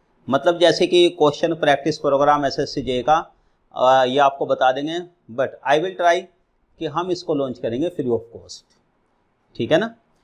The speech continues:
इसी तरह जो सब्जेक्ट वाइज आपको प्रोवाइड करेंगे अभी, वो भी और कॉस्ट इफेक्टिव मैनर में। ये देखिए, ऑनलाइन क्लासेज आप लोगों के लिए, हमारे लिए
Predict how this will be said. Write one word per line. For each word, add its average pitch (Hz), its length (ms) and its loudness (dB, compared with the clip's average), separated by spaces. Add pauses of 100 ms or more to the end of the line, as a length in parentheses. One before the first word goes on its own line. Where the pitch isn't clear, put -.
(200)
इसी 180 220 0
तरह 220 220 6
जो 226 160 4
सब्जेक्ट 190 460 0
वाइज 180 280 0
आपको 160 340 2
प्रोवाइड 147 380 0
करेंगे 120 380 -2
अभी, 147 260 -6 (420)
वो 151 200 4
भी 196 120 0
और 175 340 0
कॉस्ट 175 500 -2
इफेक्टिव 151 440 -2
मैनर 110 340 -2
में। 101 160 -20 (880)
ये 220 140 4
देखिए, 214 320 4
ऑनलाइन 196 340 0
क्लासेज 180 640 -2
आप 165 260 2
लोगों 170 160 4
के 165 140 -6
लिए, 170 220 -4
हमारे 156 420 -6
लिए 156 360 -10